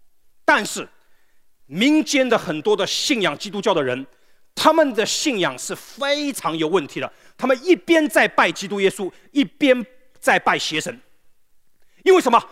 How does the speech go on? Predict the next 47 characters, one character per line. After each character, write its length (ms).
因 120
为 140
毕 280
竟 220
已 180
经 180
有 140
一 180
千 380
年 280
到 140
两 500
千 280
年 180
的 120
异 280
教 260
崇 300
拜 220
在 200
什 100
么？ 140
在 220
罗 220
马 140
帝 120
国 120
的 60
范 160
围 80
当 180
中。 120
而 120
在 160
这 160
个 80
过 200
程 200
当 180
中， 180
为 280
什 160
么 80
后 300
来 260
变 200
成 240